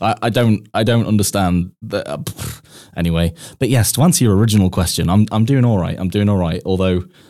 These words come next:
there has been an interesting little life story recently that's happened to me that I'm going to shock you with as well when you ask me how my week's been, but we're not on that bit yet. We're just still asking how I'm doing, but I'm doing okay.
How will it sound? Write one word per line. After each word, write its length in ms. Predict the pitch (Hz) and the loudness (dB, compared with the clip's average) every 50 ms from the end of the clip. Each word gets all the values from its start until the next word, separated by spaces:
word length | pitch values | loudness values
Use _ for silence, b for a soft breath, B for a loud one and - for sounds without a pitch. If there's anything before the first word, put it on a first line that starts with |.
| b b | b b
there 80 | - 101 | -2 0
has 140 | 127 139 104 | 0 2 2
been 160 | 117 117 110 | 2 2 4
an 80 | 101 110 | 4 4
interesting 440 | 113 - - 98 - - - 95 | 4 2 2 0 -2 0 0 0
little 360 | 90 90 87 - 87 82 85 - | 0 0 -2 -2 -4 -4 -4 -4
life 300 | - 95 95 92 92 90 | -2 0 0 2 0 0
story 560 | - - - 90 82 85 87 85 92 101 98 - - | -2 -2 -2 0 0 2 2 2 2 2 0 -2 -2
recently 640 | 90 87 80 - - 85 82 90 95 110 110 113 - - _ _ | -2 -2 -2 -2 -2 -2 0 2 2 2 2 0 -2 -10 _ _
that's 340 | - 87 - - - - - - B B B B B B B B | -6 -4 -2 0 0 -2 -2 -6 B B B B B B B B
happened 260 | - 95 - - 95 92 | -4 -4 0 0 0 2
to 140 | - 98 92 | 2 2 2
me 140 | 95 107 | 4 2
that 140 | 120 107 107 85 | 2 2 0 0
I'm 140 | 98 98 | 0 0
going 160 | 87 98 101 95 | 0 2 0 0
to 100 | - 95 | 0 0
shock 280 | 85 - 98 76 95 98 | -2 -2 -2 -2 0 0
you 80 | 92 | 0
with 100 | 95 98 107 | 2 2 2
as 120 | 101 92 | 2 2
well 260 | 92 90 92 104 117 | 2 2 2 2 2
when 160 | 110 98 92 | 2 4 4
you 160 | 92 90 90 87 101 | 4 4 2 0 0
ask 260 | - 104 104 - - | -2 -2 -2 -2 -2
me 100 | - 92 | -2 -2
how 140 | 85 98 101 | 0 2 2
my 140 | 98 95 92 | 2 2 2
week's 280 | 85 95 101 - - - | 2 2 0 0 -2 -2
been, 260 | - 90 95 107 113 | 0 2 2 2 2
but 220 | 113 - 110 95 | 0 0 -2 0
we're 80 | 92 101 | 2 2
not 200 | 107 107 - - | 2 2 2 2
on 140 | 120 135 127 | 4 4 4
that 160 | 110 87 87 | 2 2 0
bit 140 | 101 98 - | -2 -2 -2
yet. 320 | 104 104 110 127 - - _ - | 0 0 0 0 -2 -6 _ -2
We're 80 | 110 95 | 0 2
just 180 | 123 123 - | 2 2 2
still 220 | - - 135 123 123 | 2 2 2 2 2
asking 480 | 127 135 - - 98 98 98 117 120 B B B B B | 0 0 -2 -2 0 2 2 2 2 B B B B B
how 140 | B 127 123 | B 2 2
I'm 160 | 117 110 101 | 4 4 4
doing, 420 | 92 120 139 139 117 95 90 87 87 | 4 4 4 4 4 2 2 0 -2
but 220 | - - - - | -2 -2 0 2
I'm 120 | 123 120 107 | 4 4 4
doing 220 | 123 123 120 117 | 4 4 4 4
okay. 440 | 117 113 110 123 127 120 92 90 | 4 2 2 2 2 2 2 0